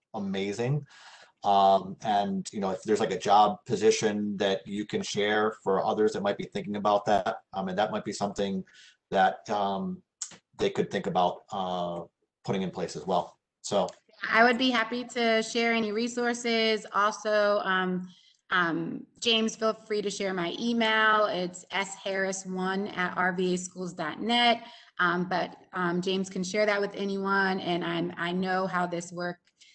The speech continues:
Speaker 2: can be. And if you need a thought partner, or if there's any way I can support you, don't hesitate to reach out.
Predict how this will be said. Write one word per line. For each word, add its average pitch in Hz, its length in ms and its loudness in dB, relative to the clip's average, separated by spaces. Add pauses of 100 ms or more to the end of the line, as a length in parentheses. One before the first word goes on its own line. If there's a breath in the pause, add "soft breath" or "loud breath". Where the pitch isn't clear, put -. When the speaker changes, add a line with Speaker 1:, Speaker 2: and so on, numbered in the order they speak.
(140)
Speaker 2:
can 170 300 -2
be. 226 560 2
And 180 280 0
if 180 220 -4
you 185 120 -4
need 180 160 2
a 165 80 -4
thought 220 300 0
partner, 214 600 2 (300 loud breath)
or 185 120 -4
if 180 120 -6
there's 185 160 0
any 190 240 -2
way 180 100 2
I 175 140 0
can 175 160 -4
support 170 480 -8
you, 165 100 -6
don't 165 180 -2
hesitate 160 460 -6
to 151 100 -12
reach 147 220 -6
out. - 220 -10